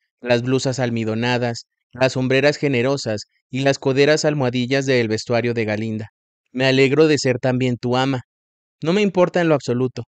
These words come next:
dijo Ama Clutch, dirigiéndole a Elphaba una amplia sonrisa, antes de que Galinda se la llevara aparte para pedirle que se negara. "Piensa que mi padre te pagará para que seas mi ama", le dijo Galinda con intencionado énfasis.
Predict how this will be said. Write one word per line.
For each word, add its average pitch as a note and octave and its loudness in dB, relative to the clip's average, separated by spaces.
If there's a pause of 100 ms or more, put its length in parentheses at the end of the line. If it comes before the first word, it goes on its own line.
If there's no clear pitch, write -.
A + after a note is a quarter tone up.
(440)
dijo C3 0
Ama B2 0
Clutch, C#3 0 (240)
dirigiéndole D3+ 0
a C#3+ 4
Elphaba D3 0
una C3+ 0
amplia C3+ -2
sonrisa, B2 -4 (540)
antes B2 0
de C3+ -2
que C3 2
Galinda A#2+ 2
se D3 0
la D3 4
llevara B2 2
aparte A#2+ -2
para D3+ 0
pedirle B2 -2
que A#2+ -6
se A#2 -6
negara. A#2+ -2 (1200)
"Piensa F3 2
que F#3 -2
mi F3 0
padre D3 2
te D#3 -2
pagará B2+ 0
para D3 2
que B2 -6
seas B2 -4
mi B2+ -2
ama", C3 -2 (420)
le A#2 -2
dijo A#2+ -2
Galinda A#2+ 0
con D3+ -2
intencionado A#2 -2
énfasis. A2+ -6